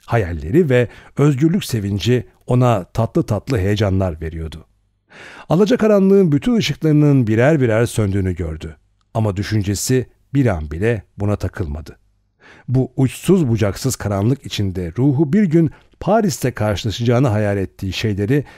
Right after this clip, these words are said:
şimdiden gözünde canlandırmak, onlara hayran hayran bakmak zevkine dalmıştı. Orada Paris'te taşrada görebildiği kadınların hepsinden,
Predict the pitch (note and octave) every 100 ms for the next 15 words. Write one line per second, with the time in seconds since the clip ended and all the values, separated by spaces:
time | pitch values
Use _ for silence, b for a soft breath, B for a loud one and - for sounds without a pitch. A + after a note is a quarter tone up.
0 | B - G3+ D#3+ A2+ A2 F#2 A2 G2 A2
1 | A#2+ F#2+ F2 D#2+ E2 E2+ G#2 C#3 - B
2 | B A#2+ A2 F#2 A2 B2 - b - A2+
3 | A2 G2+ A#2 C3 G2 F#2 F2 G2+ B2+ G2+
4 | G2 - G#2 G2+ F2+ E2 - F2+ F2 D2+
5 | D#2 - - - _ _ _ _ - D3
6 | C#3+ A2+ D#2 A#2 C3 b b - G3 G#3
7 | E3 - C#3 A2+ - - F#3 - E3+ C#3+
8 | A#2+ A#2 A2 G#2+ A#2+ A#2+ A#2 A2 G#2 A2
9 | G#2 - C#3+ - - D2 C#2+